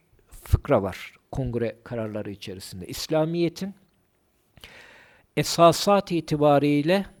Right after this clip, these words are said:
asr-ı saadete, tatbikat itibariyle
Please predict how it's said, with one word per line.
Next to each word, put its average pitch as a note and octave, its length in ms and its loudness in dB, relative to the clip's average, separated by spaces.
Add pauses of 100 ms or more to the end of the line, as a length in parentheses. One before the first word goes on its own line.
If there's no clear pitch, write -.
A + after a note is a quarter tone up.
(100)
asr-ı D3+ 360 -2
saadete, A2+ 760 0 (840)
tatbikat D#3 800 0
itibariyle F3 840 0